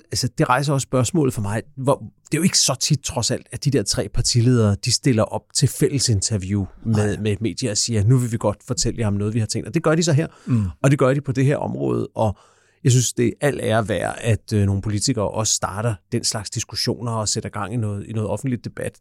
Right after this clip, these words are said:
Speaker 1: Det, det skal de overhovedet ikke høre noget for, men det rejser alligevel den der tanke, okay, var det, var det det vigtigste, som de tre partiledere havde at sætte på dagsordenen sammen? Altså, den der,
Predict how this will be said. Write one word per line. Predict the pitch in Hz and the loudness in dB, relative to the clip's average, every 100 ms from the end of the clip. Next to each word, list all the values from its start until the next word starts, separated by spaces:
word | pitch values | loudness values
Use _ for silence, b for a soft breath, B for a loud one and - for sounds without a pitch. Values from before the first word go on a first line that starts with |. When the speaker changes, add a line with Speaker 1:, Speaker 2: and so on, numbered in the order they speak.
| - | -2
Speaker 1:
Det, | 123 - | -2 0
det | 123 | -2
skal | - | 0
de | 123 | 0
overhovedet | 101 110 123 | 0 0 0
ikke | - | 0
høre | 123 | 2
noget | 135 120 | 2 2
for, | - 110 | 0 2
men | 120 | 2
det | 113 123 | 0 2
rejser | 127 156 | 2 4
alligevel | 147 147 143 | 4 4 2
den | 135 | 0
der | 127 | 0
tanke, | 113 123 135 b b b b b b - | 0 0 -4 b b b b b b -8
okay, | - 135 | -2 -2
var | 101 - - | -2 -4 2
det, | 160 - _ _ _ | 2 2 _ _ _
var | 127 | 2
det | 123 156 | 4 4
det | 175 113 107 | 2 0 0
vigtigste, | 170 - 190 - - _ _ | 0 0 0 0 -4 _ _
som | - 117 | -2 2
de | 147 | 2
tre | - 127 - | 2 0 0
partiledere | 127 - 139 131 139 120 104 | 0 0 2 4 4 4 4
havde | 90 110 113 131 - - | 2 2 4 4 0 -2
at | 104 | 0
sætte | - 123 - - | 2 0 -2 -4
på | - | -2
dagsordenen | - 104 110 143 - 123 | 0 0 -2 -4 -2 -4
sammen? | - - 135 127 | -2 -2 0 0
Altså, | 123 107 107 b b b b b b b - | 2 2 0 b b b b b b b 0
den | 151 143 | 2 2
der, | 147 | 0